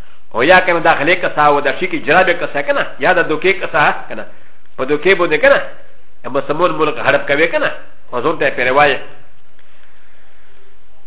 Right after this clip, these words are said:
دا څه لکه که نه چې د لوستو نه پرې کړو، سترګه دې پرې کړه که نه؟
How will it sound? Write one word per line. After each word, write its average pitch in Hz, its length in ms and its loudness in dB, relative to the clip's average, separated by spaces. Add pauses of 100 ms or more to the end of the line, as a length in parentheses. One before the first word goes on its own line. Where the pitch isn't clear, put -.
(1500)
دا 196 140 8 (100)
څه 208 40 4
لکه 180 260 6
که 175 100 4
نه - 60 4
چې 190 80 -2
د 175 120 6
لوستو 196 240 4
نه 143 80 2
پرې 131 240 -2
کړو، 131 160 -2
سترګه 185 240 4
دې 143 220 4
پرې 131 100 0
کړه 147 120 0
که 302 80 -2
نه؟ 226 120 -2